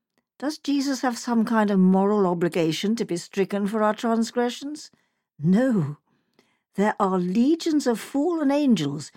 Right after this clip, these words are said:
who fell into sin before the creation of the world, and there is no saviour for them. God did not spare angels when they sinned, but cast them into hell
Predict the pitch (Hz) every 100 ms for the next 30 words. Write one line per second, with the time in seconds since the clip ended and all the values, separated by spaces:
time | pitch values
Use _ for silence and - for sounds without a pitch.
0 | _ - 190 - - 285 330 262 233 196
1 | - 269 151 165 190 233 233 226 226 240
2 | 247 254 254 240 226 226 269 349 165 127
3 | - _ _ _ _ 180 170 170 170 165
4 | 196 233 294 - 285 247 226 214 220 202
5 | 214 165 160 160 _ _ _ _ _ _
6 | _ _ - 196 240 233 - 196 208 202
7 | - - - 220 247 294 - 254 262 208
8 | 160 135 123 - _ _ 175 196 190 208
9 | 196 - 233 160 156 117 - _ _ -
10 | 175 - 208 226 240 - 277 247 226 226
11 | 196 233 202 135 190